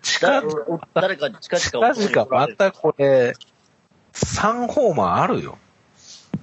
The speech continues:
Speaker 2: マジ？
Speaker 1: うん。今期。
Speaker 2: 今期ある？いや、ちなみに、
Speaker 1: ある。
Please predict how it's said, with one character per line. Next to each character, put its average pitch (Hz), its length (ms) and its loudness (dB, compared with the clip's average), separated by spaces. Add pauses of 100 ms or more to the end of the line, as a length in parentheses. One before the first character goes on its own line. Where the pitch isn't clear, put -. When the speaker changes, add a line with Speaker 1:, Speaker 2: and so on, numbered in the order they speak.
(720)
Speaker 2:
マ 80 200 -10
ジ？ 73 320 -6 (500)
Speaker 1:
う 90 80 -8
ん。 82 260 -8 (1800)
今 90 340 -6 (100)
期。 - 280 -16 (880)
Speaker 2:
今 95 160 -8
期 90 100 -4
あ 87 120 -2
る？ 62 340 -12 (200)
い - 40 0
や、 - 80 0
ち - 140 -2
な 240 80 2
み 247 100 0
に、 226 240 -2
Speaker 1:
あ - 20 -12
る。 - 40 -16